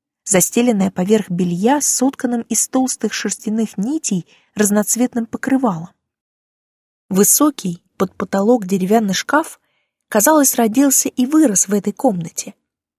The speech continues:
так как затащить такую громоздкую вещь наверх мне показалось невозможным.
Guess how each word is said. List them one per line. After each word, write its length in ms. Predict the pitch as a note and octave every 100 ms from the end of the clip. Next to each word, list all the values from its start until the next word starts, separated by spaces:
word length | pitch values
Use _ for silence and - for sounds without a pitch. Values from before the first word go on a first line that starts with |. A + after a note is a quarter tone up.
| _
так 160 | - F#3+
как 160 | F#3+
затащить 500 | F#3 F#3+ F#3+ - F#3+
такую 300 | - F3 G3+
громоздкую 720 | F3+ F#3 F3+ F#3 - - F3+
вещь 420 | E3+ F#3 E3+ - - -
наверх 640 | F3 E3 F3 C#4 - - _ _ _ _ -
мне 300 | F#3 F3+ G#3+
показалось 680 | D4+ D#4+ D4 F#3 E3+ -
невозможным. 720 | G3+ G3+ G#3+ F3+ D#3+ - -